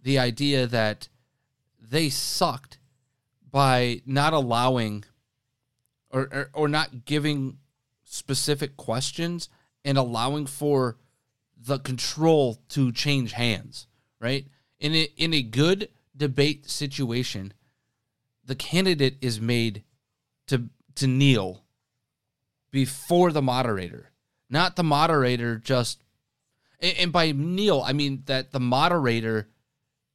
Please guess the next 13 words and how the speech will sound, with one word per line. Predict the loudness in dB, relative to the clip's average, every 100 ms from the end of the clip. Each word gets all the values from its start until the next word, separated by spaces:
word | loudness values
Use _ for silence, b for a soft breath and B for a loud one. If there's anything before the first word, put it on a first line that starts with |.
| _ _ _
it | -18 -18 _ _ _ _ _ _
shows | -4 2 6 6
a | 4
modicum | 2 2 0 -2 -2
of | -2
control | -4 -8 -6 0 2 2 -2 -8 _ _ _ _
over | 2 4 4 2
the | 0 0 0 -4 -8 _ _ _ _ _ _ _ _
group | 2 6 6 4
that's | 0 2
on | 0 0
the |
stage. | -6 -8 -10 -16